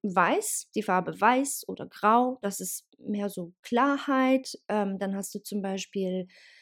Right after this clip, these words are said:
keine Ahnung, Beige und so weiter. Auch das ist sehr vertrauensvoll. Also wie gesagt, es ist wirklich ein Thema für sich. Ich, da sind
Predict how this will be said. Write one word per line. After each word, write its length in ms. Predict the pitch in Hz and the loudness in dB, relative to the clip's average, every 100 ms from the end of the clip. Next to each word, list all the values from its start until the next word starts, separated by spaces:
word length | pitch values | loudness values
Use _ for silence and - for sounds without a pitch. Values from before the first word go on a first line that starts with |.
| _ _ _ _ | _ _ _ _
keine 300 | - 190 151 | -10 -8 -8
Ahnung, 340 | 139 160 180 180 | -8 -6 -4 4
Beige 600 | 247 247 240 240 - - | 6 8 8 8 4 0
und 200 | 233 226 | 2 2
so 120 | 214 | 2
weiter. 400 | 202 208 214 208 | 2 2 2 0
Auch 120 | - - | -2 -2
das 240 | 214 214 | -2 -2
ist 140 | 202 - | -4 -2
sehr 260 | 190 180 - - | 0 -2 -4 -12
vertrauensvoll. 1200 | - 190 - 220 254 262 - - - 233 226 220 - | -10 -10 2 6 6 6 2 -8 2 4 4 2 0
Also 260 | 240 226 | -2 2
wie 140 | 269 247 | 2 2
gesagt, 420 | 254 190 180 - - - | 2 2 0 -4 -12 -8
es 140 | - | -2
ist 160 | 262 254 | -2 0
wirklich 320 | 277 277 - | 0 0 0
ein 160 | 214 208 | -2 0
Thema 260 | 233 220 | 2 2
für 180 | - 208 | 0 0
sich. 260 | 208 233 - | 2 0 -2
Ich, 140 | 202 | -6
da 140 | - 202 | -2 -2
sind 320 | 196 196 185 | -2 -2 -6